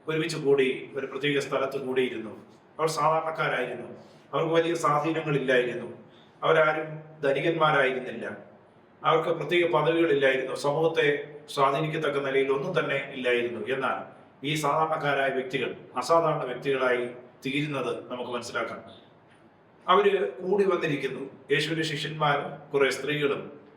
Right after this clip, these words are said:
അങ്ങനെ ഏതാണ്ട് നൂറ്റി ഇരുപത് പേര് ഒരു മാളിക മുറിയിൽ അപ്പർ റൂമിൽ അവരൊരുമിച്ച് കൂടുന്നു.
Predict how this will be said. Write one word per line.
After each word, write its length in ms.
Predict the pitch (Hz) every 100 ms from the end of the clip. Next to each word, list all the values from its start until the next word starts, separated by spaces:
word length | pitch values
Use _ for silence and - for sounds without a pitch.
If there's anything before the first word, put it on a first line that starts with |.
| -
അങ്ങനെ 200 | 147 160
ഏതാണ്ട് 340 | 151 151 147 147
നൂറ്റി 200 | 165 165
ഇരുപത് 280 | 165 143 143
പേര് 420 | 139 139 139 127 - - - -
ഒരു 120 | 135
മാളിക 500 | 127 135 151 160 156
മുറിയിൽ 520 | 135 131 123 101 - - - 135
അപ്പർ 240 | - 165
റൂമിൽ 540 | 143 139 135 131 117 -
അവരൊരുമിച്ച് 440 | 127 123 123 -
കൂടുന്നു. 460 | 120 - 139 127 95